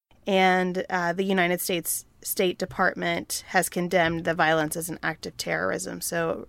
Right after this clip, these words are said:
a really awful event in a region that sees events like this too commonly.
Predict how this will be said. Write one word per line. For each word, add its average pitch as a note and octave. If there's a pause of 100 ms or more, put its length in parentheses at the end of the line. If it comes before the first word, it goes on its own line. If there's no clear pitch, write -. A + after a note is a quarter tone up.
(120)
a - (180)
really A3
awful D#3+ (380)
event F3
in A3+
a A3
region G3+
that -
sees F3 (460)
events F3+
like D#3+
this -
too -
commonly. D#3+